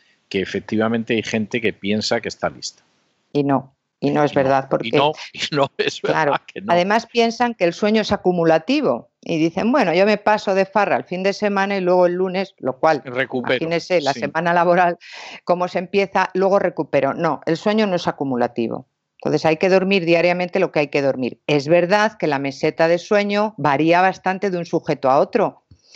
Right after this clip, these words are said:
Speaker 2: pero también es verdad que necesitamos al menos cinco horas. Bueno, pues cuando una persona, eh, de esas edades, pues tiene un patrón de sueño, pongamos, de siete, de ocho horas, que es el estándar, y empieza a dormir menos,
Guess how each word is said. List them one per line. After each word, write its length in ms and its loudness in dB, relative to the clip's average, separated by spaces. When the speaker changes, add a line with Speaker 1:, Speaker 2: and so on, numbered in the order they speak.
Speaker 2:
pero 220 4
también 320 -2
es 120 0
verdad 340 2
que 100 0
necesitamos 1040 -2
al 200 0
menos 400 -4
cinco 360 -4
horas. 480 -8
Bueno, 260 -10
pues 160 -6
cuando 480 0
una 300 2
persona, 580 0
eh, 380 4
de 80 2
esas 320 0
edades, 640 2
pues 220 -18
tiene 240 -2
un 80 -4
patrón 420 0
de 120 2
sueño, 580 -4
pongamos, 720 -2
de 220 -2
siete, 540 0
de 200 0
ocho 360 2
horas, 320 0
que 80 -4
es 120 -4
el 120 0
estándar, 600 -2
y 120 4
empieza 460 0
a 40 4
dormir 400 0
menos, 560 -4